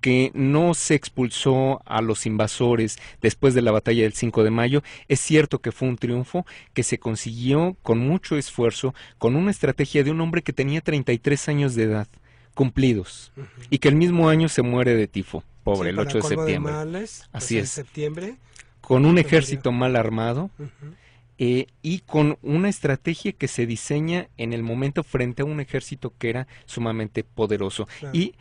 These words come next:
Speaker 1: se detuvo el avance francés por un año.
Speaker 2: Claro, bueno, y aparte, el que después reivindica todo esto es Porfirio Díaz, porque después, pues, es un gobernante que dura en el poder de treinta y tres años,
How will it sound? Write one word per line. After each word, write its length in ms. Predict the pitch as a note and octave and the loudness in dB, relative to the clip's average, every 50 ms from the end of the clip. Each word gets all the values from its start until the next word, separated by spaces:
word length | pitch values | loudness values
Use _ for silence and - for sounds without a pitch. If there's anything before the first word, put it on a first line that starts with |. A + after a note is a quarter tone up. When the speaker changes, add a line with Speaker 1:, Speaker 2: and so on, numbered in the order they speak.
| _ | _
Speaker 1:
se 200 | - - - C3 | -6 0 2 4
detuvo 400 | A#2+ B2 A#2+ - - D#3 D3 C#3 | 4 4 2 2 2 2 4 4
el 80 | A#2+ A#2+ | 4 4
avance 300 | A2+ A#2 B2 B2+ - B2 | 4 2 2 -2 -4 -6
francés 580 | A#2 - A2+ A2+ A2+ - - F3 F#3 - - - _ - _ _ _ _ | -6 -4 -4 -4 -4 -2 -2 -4 -4 -4 -10 -16 _ -20 _ _ _ _
por 140 | - A#2+ A2+ | 2 2 2
un 140 | A#2 A2 G#2+ | 2 2 -2
año. 240 | F#2 E2+ E2 E2+ - - - - - _ _ _ | -4 -6 -8 -12 -14 -18 -20 -20 -20 _ _ _
Speaker 2:
Claro, 260 | - - C#3 B2+ - D3+ | -18 -18 -18 -16 -10 -6
bueno, 300 | E3+ F#3+ F#3+ F3 B2+ - _ _ - - - - - - - | -4 -2 -2 -4 -4 -8 _ _ -20 -20 -20 -20 -20 -18 -12
y 100 | - E3 | -8 -4
aparte, 640 | F3 F3 D3+ - G#3 F#3+ F3+ E3 - A3 G#3+ G#3+ - _ _ _ | -4 -4 0 0 0 0 0 0 0 0 0 0 0 _ _ _
el 220 | - D3+ D3+ D3 - | -10 -10 -10 -10 -10
que 200 | - D#3 D3 C#3 | -8 -8 -8 -8
después 460 | C3 C3+ C#3 - - - E3 E3 D#3+ | -8 -12 -14 -14 -12 -14 -14 -12 -8
reivindica 720 | F#3 G3 G3 F3 E3+ E3 D#3+ D#3 D#3+ F#3+ F#3+ - G3 E3+ | -8 -8 -6 -6 -8 -10 -10 -10 -12 -12 -10 -10 -10 -10
todo 360 | - - E3+ E3 E3+ F3+ F3+ | -8 -10 -10 -8 -8 -8 -8
esto 360 | F3 E3 D#3 - - A3 G#3+ | -8 -8 -10 -10 -10 -8 -8
es 80 | G3 - | -8 -10
Porfirio 420 | - - G3+ - - G#3+ G#3+ A3 | -10 -12 -12 -10 -10 -10 -10 -10
Díaz, 340 | G#3 A#3 B3+ B3+ A#3 G#3+ - | -10 -10 -10 -8 -8 -10 -10
porque 300 | _ - D#3 C#3 - D3 | _ -16 -16 -16 -12 -12
después, 380 | C#3 C#3+ C#3 _ - D3+ D#3 D#3 | -12 -12 -12 _ -10 -10 -10 -10
pues, 180 | - F3 D3 | -14 -18 -16
es 160 | E3 D#3+ D3+ | -16 -16 -18
un 180 | D#3+ D#3+ D#3+ D#3+ | -16 -14 -12 -10
gobernante 680 | D#3 E3 E3 E3+ E3+ F3 F3 E3+ D#3 C#3+ - E3+ F3 - _ - - _ - - | -10 -8 -8 -8 -6 -6 -6 -8 -10 -10 -12 -14 -14 -14 _ -20 -20 _ -20 -16
que 120 | - D3 | -14 -12
dura 220 | C3+ C3+ D3+ D3+ E3+ | -12 -10 -8 -8 -6
en 80 | E3 | -6
el 80 | D#3 C#3+ | -8 -8
poder 220 | - - C#3+ D3 | -8 -8 -8 -8
de 60 | D3+ D3 | -8 -8
treinta 300 | - D#3+ D#3 C#3+ - C#3+ | -8 -10 -10 -10 -10 -10
y 60 | C3+ | -12
tres 320 | - - D3+ D#3 D3 - | -10 -10 -12 -10 -10 -10
años, 400 | - C#3 C3 C3+ D#3 G3 A3 - | -12 -12 -12 -12 -12 -12 -14 -18